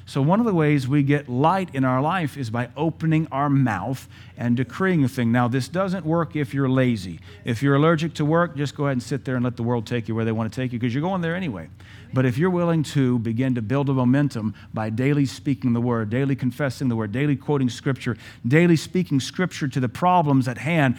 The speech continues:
the right scripture, to the, the problem at hand, then you can begin to get light to manifest and shine upon your ways.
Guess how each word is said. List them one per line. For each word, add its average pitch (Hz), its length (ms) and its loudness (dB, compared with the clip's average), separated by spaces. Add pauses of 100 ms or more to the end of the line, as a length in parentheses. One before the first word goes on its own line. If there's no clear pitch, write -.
(160)
the 143 120 6
right 180 340 4
scripture, - 580 -4 (640)
to 156 120 2
the, 143 220 4 (180)
the 123 80 0
problem 190 480 6
at 143 80 2
hand, 147 380 4 (180)
then 135 180 4
you 190 100 2
can 170 200 -2
begin 135 320 2
to 131 80 2
get 127 220 0
light 143 440 -2 (160)
to 123 140 -4
manifest 135 800 0
and 117 140 -2
shine 151 320 -4
upon 127 360 0
your 120 160 0
ways. 110 500 -6